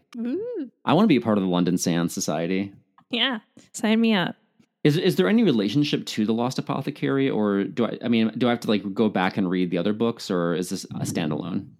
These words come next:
Speaker 1: I think it's a standalone.
Speaker 2: Okay, good.
Speaker 1: Pretty positive.
Speaker 2: <laughs> That's what I wanna hear. <laughs> Well, I'm, I'm not going in a new direction, uh, for my book pick either. <laughs>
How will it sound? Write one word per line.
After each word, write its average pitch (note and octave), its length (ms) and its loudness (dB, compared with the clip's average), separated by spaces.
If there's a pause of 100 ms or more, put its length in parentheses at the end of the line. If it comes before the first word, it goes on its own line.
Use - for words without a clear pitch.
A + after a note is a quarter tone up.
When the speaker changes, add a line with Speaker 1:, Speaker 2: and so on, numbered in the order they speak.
(180)
Speaker 1:
I A#3+ 120 2
think D#4+ 180 2
it's G4+ 120 -2
a C#4 40 2
standalone. F3+ 680 0
Speaker 2:
Okay, F2+ 200 -4
good. - 240 -10 (380)
Speaker 1:
Pretty G3 200 0
positive. - 520 0
Speaker 2:
<laughs> - 20 0
That's F3 240 6
what D#3+ 80 6
I D#3 60 6
wanna A#2+ 240 6
hear. G2+ 200 4 (200)
<laughs> D#3 200 0 (1300)
Well, B2+ 560 4
I'm, D3 400 4
I'm D#3+ 200 6
not A2+ 200 4
going G2+ 180 4
in G2 40 4
a G2 60 6
new F#2+ 80 6
direction, F2+ 800 2
uh, G2 160 2
for - 160 -2
my F#2+ 160 4
book - 260 -2
pick A#2+ 220 0
either. G#2+ 340 4 (480)
<laughs> - 20 -12